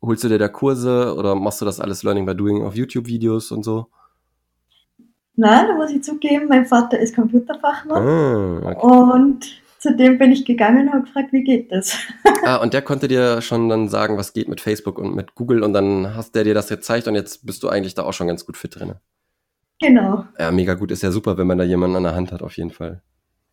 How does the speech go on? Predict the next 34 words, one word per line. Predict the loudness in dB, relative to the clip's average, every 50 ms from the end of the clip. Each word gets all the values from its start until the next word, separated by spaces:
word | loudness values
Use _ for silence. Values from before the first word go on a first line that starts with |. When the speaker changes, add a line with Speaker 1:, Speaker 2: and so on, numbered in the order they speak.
| _ _ _ _ _
Speaker 2:
Ja. | 0 2 2 2 0 -2 -8 -12 _ -4
Speaker 1:
Und | -2 -2 -2 -2 -4 _ _ _ _ _ _ _ _ _ _ _
du | 0 0 0
hattest | 0 -2 -2 0
mir | 0 0
ja | 2 0
auch | 0 -2 -4
gerade, | -4 -4 -2 0 0 0 -2 -2 -2 -4 -4 -4
äh, | -4
so | -6 -6 -6
im | -6 -8
Vorgespräch | -8 -8 -8 -8 -8 -8 -10 -12 -12 -14 -10
so | -8 -6
ein | -6 -6
bisschen | -6 -6 -6 -6
erzählt, | -6 -8 -8 -6 -4 -2 -2 -2 -4 -6 -12
ich | -16 -10 -6
weiß | -6 -4 -4 -4
nicht, | -6 -6 -6
äh, | -4 -2 -2 -2 -2 -4
hast | -10 -14 -14 -14 -10 -8
du | -8 -8 -8 -12 _ _
deinen | -4 -2 0 0 0 0
Mentor | 0 0 0 -2 -2 -4 -4 -4
noch | -4 -6 -8 -8
oder, | -10 -8 -6 -4 -4 -4 -4
oder | -4 -4 -4
war | -4 -4
das | -4 -4 -4 -6
mal | -6 -6 -4
nur | -6 -6
für | -6 -6
eine | -6 -8 -6
Zeit? | -8 -8 -10 -10 -10 -14